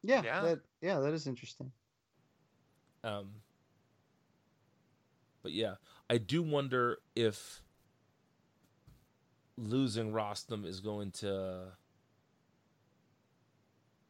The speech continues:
Speaker 3: is gonna change the conversation around the band too.
Speaker 1: I
Speaker 3: Although
Speaker 1: don't
Speaker 3: I think,
Speaker 1: know. I,
Speaker 3: I
Speaker 1: I
Speaker 3: think
Speaker 1: think
Speaker 3: he'll always
Speaker 1: that's
Speaker 3: be a part of it to some degree, producing
Speaker 1: Yeah, and
Speaker 3: things, whatever.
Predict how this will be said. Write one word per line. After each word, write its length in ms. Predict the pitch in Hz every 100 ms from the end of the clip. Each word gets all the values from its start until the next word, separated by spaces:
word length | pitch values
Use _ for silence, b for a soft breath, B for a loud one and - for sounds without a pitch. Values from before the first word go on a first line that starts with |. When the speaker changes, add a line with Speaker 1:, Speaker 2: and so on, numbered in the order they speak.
| _ _ -
Speaker 3:
is 100 | 104
gonna 200 | 117 101
change 360 | - 117 98
the 60 | 98
conversation 760 | - 107 95 - 101 95 -
around 160 | 98 95
the 80 | 87
band 320 | 90 71 98
too. 280 | 98 85 98 _ _ _ _ _ _ _ _ _ _ _ _ _ _ _ -
Speaker 1:
I 80 | 175
Speaker 3:
Although 120 | 180 165
Speaker 1:
don't 80 |
Speaker 3:
I 20 | 139
think, 100 | 113
Speaker 1:
know. 120 | 101 131
I, 80 |
Speaker 3:
I 80 | 135 - _ _ -
Speaker 1:
I 100 | 147
Speaker 3:
think 40 | 160
Speaker 1:
think 160 | 170
Speaker 3:
he'll 140 | 175 156
always 160 | 156 120
Speaker 1:
that's 60 |
Speaker 3:
be 60 | 127
a 40 |
part 280 | - 120 104
of 100 | 92
it 140 | 85 - - -
to 100 | 107
some 240 | - 104
degree, 420 | 98 92 92 104 - _ _ _ _ _ _ _ _ _ _ -
producing 240 | 120 160 131
Speaker 1:
Yeah, 100 | 113
and 180 | 151 104
Speaker 3:
things, 180 | 95
whatever. 400 | 95 92 90 95